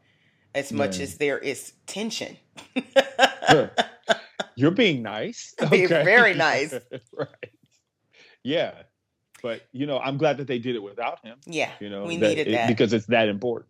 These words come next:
Speaker 2: It's,
Speaker 1: Yeah.
Speaker 2: you know,
Speaker 1: Very
Speaker 2: saving that
Speaker 1: interesting.
Speaker 2: many
Speaker 1: And, you know, of
Speaker 2: lives.
Speaker 1: course, that's the second beast of the apocalypse. The pandemic. And the pandemic, of course,
Speaker 2: Mm.
Speaker 1: comes with its whole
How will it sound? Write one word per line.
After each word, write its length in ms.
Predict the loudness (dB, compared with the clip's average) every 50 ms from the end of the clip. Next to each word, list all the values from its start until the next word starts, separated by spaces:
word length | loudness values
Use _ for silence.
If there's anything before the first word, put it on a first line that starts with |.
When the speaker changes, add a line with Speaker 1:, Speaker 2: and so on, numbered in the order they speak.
| _ _ _
Speaker 2:
It's, 100 | -6 -2
Speaker 1:
Yeah. 220 | 0 0 0 -2 -4 -12 _ _ _ -20 -20 -20 -20 -20 -20 -20 _ _
Speaker 2:
you 80 | -14 -4
know, 60 | 2
Speaker 1:
Very 240 | 6 8 8 8 8
Speaker 2:
saving 60 | 8
that 60 | 6 4 4 2
Speaker 1:
interesting. 220 | -2 -2 0 0 0 0
Speaker 2:
many 40 | 0
Speaker 1:
And, 100 | -2 -2
you 60 | 0
know, 140 | 0 2 0
of 80 | 0
Speaker 2:
lives. 60 | 0 0
Speaker 1:
course, 180 | -2 -2 0 0
that's 160 | -2 -4 -4
the 80 | -8
second 380 | -8 -4 -4 -4 -4 -4 -10 -10
beast 200 | -10 -12 -12 -12
of 80 | -12 -8
the 80 | -8 -8
apocalypse. 640 | -6 -4 -2 -4 -2 -2 -4 -6 -6 -6 -6 -10 -20 _ -20 -20 -20 -20 -20 -20 -20 -20 -20 -20 -20 -20 -4 _
The 80 | 0 4
pandemic. 920 | 6 8 8 8 8 6 6 6 6 8 8 6 6 4 0 -6 -10 -4 0
And 220 | 2 2 4 4
the 60 | 2
pandemic, 580 | 0 0 2 0 0 2 2 2 2 2 2 0
of 160 | 0 -4 -6
course, 400 | -6 -6 -2 -2 -2 -2 -2 -4
Speaker 2:
Mm. 80 | -4 -2
Speaker 1:
comes 320 | -2 -2 -2 -2 -6 -8
with 220 | -6 -6 -6 -2 -2
its 320 | -2 -2 -2 -6 -12 -10
whole 480 | -6 -4 -4 -2 -2 -4 -6 -8 -12